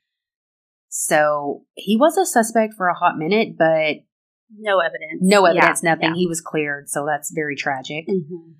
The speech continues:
Speaker 1: Police checked bodies of water in the surrounding areas, trying to locate the lower part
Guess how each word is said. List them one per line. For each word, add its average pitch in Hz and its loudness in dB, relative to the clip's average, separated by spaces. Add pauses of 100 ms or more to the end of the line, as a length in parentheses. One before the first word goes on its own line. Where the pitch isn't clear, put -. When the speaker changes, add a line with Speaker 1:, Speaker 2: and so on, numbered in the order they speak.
(440)
Speaker 1:
Police 277 4
checked 185 2
bodies 160 2
of 156 -2
water 226 6
in 208 0
the 202 -2
surrounding 165 0
areas, 196 2
trying 160 -4
to 156 -8
locate 214 2
the 170 0
lower 156 -2
part 202 2